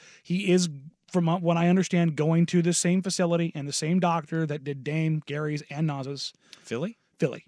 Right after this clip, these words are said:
Speaker 1: yes. Um, the hope is, as I understand it, that he could be back before the end of the season. And,
Speaker 2: Yeah.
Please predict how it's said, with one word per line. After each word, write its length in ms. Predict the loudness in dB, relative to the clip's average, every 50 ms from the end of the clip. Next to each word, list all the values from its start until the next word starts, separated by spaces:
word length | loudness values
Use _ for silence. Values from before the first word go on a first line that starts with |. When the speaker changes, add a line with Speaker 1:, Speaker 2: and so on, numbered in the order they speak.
| _ -14
Speaker 1:
yes. 440 | -12 -8 -6 -6 -6 -8 -10 -14 _ _ _ _ -6
Um, 640 | -2 0 0 2 2 0 0 0 -2 -2 -4 -6 -8 _ _ _ _ _ _ _ _ _ _ _ _ _ _ _ _ _ _ -6
the 160 | 0 2 2 2
hope 400 | 4 6 6 6 6 6 2 2
is, 720 | 2 4 6 6 6 6 4 0 -2 -2 -4 -6 -10 -10 -6
as 180 | -2 0 2 2
I 80 | 2
understand 500 | 2 2 2 0 -2 0 2 2 4 4
it, 140 | 2 0 0
that 140 | -2 -4 -4
he 380 | -6 -10 -4 0 0 0 0 _ -10
could 340 | -4 2 2 2 2 2 0
be 160 | 2 2 2
back 360 | 2 2 2 2 0 0 -2
before 320 | -4 -8 -6 -4 -4 -2 -2
the 160 | -2 -4 -4
end 120 | -4 -4 -4
of 40 | -6
the 80 | -6
season. 540 | -6 -4 -4 -2 -2 -2 0 0 0 0 -2 _ _ _ _ _ _ _ _ _ _ _ _ _ _ _ 2
And, 460 | 4 4 6 6 4 4 2 0 -2
Speaker 2:
Yeah. 100 | -4